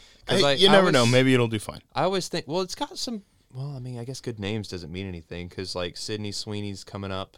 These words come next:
Speaker 1: from the Euphoria stuff.
Speaker 2: Yeah.
Speaker 1: And then she's got that movie with the guy from Top Gun that was causing a ruckus.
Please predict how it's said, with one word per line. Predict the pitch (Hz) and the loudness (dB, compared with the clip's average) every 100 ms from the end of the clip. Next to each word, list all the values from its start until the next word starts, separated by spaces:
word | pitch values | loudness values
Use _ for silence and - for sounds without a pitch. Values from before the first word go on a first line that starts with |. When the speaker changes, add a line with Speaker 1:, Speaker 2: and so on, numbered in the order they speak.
| _ _ | _ _
Speaker 1:
from | 98 92 | -12 -10
the | 92 | -8
Euphoria | 90 90 - 98 101 98 | -10 -10 -10 -8 -6 -6
stuff. | - 98 120 | -8 -4 0
Speaker 2:
Yeah. | 120 120 120 127 117 | 2 2 0 -4 -8
Speaker 1:
And | 101 98 | -6 -4
then | 98 98 | -6 -8
she's | - 101 | -10 -10
got | - 95 - | -8 -8 -8
that | 95 82 | -10 -8
movie | 98 95 95 | -10 -8 -8
with | 92 - | -10 -12
the | 92 | -12
guy | 90 90 | -8 -10
from | 92 92 | -10 -16
Top | 90 90 - | -16 -16 -16
Gun | - 101 101 107 _ _ _ _ _ _ - | -14 -12 -14 -18 _ _ _ _ _ _ -10
that | 98 | -8
was | 95 | -8
causing | - 104 98 101 | -8 -8 -6 -8
a | 98 | -8
ruckus. | 101 104 110 113 - | -8 -8 -12 -10 -14